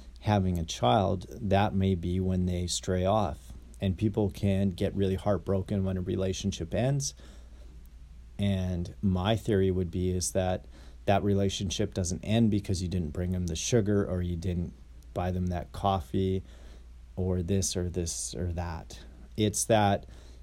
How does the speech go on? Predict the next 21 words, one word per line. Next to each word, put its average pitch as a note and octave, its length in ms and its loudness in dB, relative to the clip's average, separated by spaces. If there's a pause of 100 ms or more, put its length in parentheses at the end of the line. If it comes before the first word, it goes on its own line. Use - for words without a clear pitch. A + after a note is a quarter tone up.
(260)
it's G#2 160 -2
a G#2+ 40 2
result A2+ 520 4
of G#2 560 4
them A2 560 4 (480)
not G2 320 2
s-, - 440 -2
not G2 280 2
feeling G#2 320 4
that A2 200 4
energy, A2+ 540 0 (580)
that F#2+ 520 0 (100)
you F#2 300 0
would F#2+ 240 2
be F#2 440 -2
a F#2 120 -6
safe F#2 420 0
person. F#2 680 -2
You G2+ 80 -2
know, F#2 320 0
obviously, G2+ 800 2